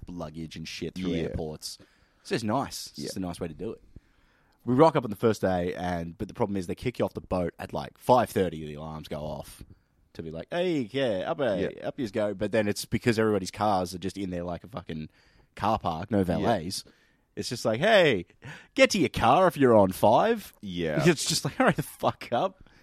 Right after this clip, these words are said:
Speaker 2: No, but I'm, I'm with them on that.
Speaker 1: Yeah, of co-, of course. It's like, it's just the way it is. I just mean you're not making a leisurely,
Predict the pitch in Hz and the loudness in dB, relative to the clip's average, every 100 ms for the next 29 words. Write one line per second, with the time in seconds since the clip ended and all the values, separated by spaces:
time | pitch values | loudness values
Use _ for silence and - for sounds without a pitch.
0 | - - - 139 123 147 156 127 131 127 | -20 -20 -2 0 4 4 2 0 -2 -4
1 | 92 87 78 64 50 - 208 180 220 110 | -4 -8 -8 -10 -14 -20 -20 -8 -6 -4
2 | 190 - 127 202 - - 127 - 110 95 | -6 -6 -2 0 0 -4 -10 -2 -2 -2
3 | 127 - 123 110 92 110 98 90 98 98 | -8 -8 -8 -6 -4 -2 -4 -4 -8 -6
4 | 90 87 92 95 95 90 87 87 92 98 | -6 -6 -6 -8 -8 -10 -10 -10 -10 -10
5 | 95 90 85 82 | -10 -10 -10 -10